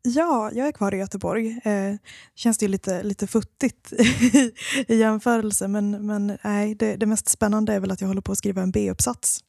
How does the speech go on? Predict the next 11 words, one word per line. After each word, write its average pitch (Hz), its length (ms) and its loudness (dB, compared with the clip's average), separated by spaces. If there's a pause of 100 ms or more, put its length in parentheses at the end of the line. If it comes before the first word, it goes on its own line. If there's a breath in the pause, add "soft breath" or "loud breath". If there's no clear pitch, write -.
(1040 loud breath)
Ehm, 196 580 -8 (340)
men, 208 320 0
eh, 208 200 -2 (120)
det 220 260 -4
tar 240 180 2
också 233 280 -2
sin, 233 360 0
sin 233 180 -2
lilla 233 200 2
tid. 247 460 -2 (160)
Ehm, 220 600 -2